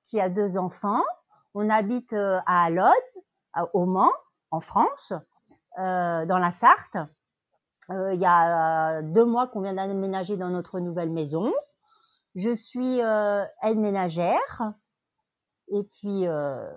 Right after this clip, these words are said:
bah, voilà, j'ai une fille qui s'appelle Anaïs. Alain a deux enfants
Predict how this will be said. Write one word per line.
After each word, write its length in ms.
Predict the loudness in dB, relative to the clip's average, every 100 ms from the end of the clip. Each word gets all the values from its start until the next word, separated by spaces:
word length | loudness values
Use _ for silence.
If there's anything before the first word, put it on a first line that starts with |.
| -18
bah, 760 | -20 -18 -18 -16 -16 -16 -14 -12
voilà, 300 | -10 -8 -6 -4
j'ai 180 | 0 4
une 100 | 4
fille 600 | 2 -4 2 4 6 2 -2
qui 80 |
s'appelle 320 | -8 -6 -4 -4
Anaïs. 680 | -4 -6 -2 2 2 0 -8 -6
Alain 360 | -4 -4 -2
a 80 | -2
deux 240 | -2 -2
enfants 440 | -4 -6 -4 -2